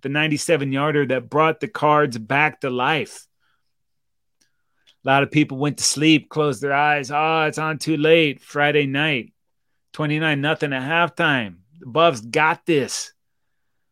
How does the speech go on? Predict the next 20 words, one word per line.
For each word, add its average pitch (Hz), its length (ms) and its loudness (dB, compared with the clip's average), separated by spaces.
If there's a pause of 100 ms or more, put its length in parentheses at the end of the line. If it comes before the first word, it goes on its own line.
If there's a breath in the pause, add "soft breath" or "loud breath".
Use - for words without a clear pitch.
But 110 100 -6
I 120 100 2
mentioned 120 580 -4 (120)
that 131 160 -2
huge 131 460 -8
touchdown 127 680 0 (1900)
resuscitated 147 1040 0 (1160)
the 131 80 -12
Cards. 151 800 0 (1120)
They 143 100 -6
outscored 170 480 2
the 147 80 2
Buffs 156 320 2
thirty-six 170 600 -2
to 160 100 -6
seven 151 500 -4
in 135 120 -4
the 120 100 -4
second 143 500 -4
half 127 600 -4